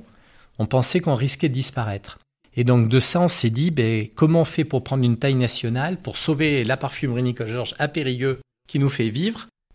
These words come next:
et, et, et comment financièrement le faire ? On s'est dit, d'abord, on n'a pas l'argent, et on a pensé au réseau de franchise.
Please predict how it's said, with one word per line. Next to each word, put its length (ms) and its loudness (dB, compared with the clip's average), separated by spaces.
et, 160 0
et, 380 0
et 40 2
comment 400 4
financièrement 720 0
le 80 2
faire ? 420 -4
On 60 -6
s'est 160 -6
dit, 60 -4
d'abord, 240 0
on 40 -2
n'a 140 -2
pas 100 -2
l'argent, 500 -4
et 120 2
on 80 4
a 100 4
pensé 320 0
au 40 4
réseau 240 0
de 40 -8
franchise. 600 -6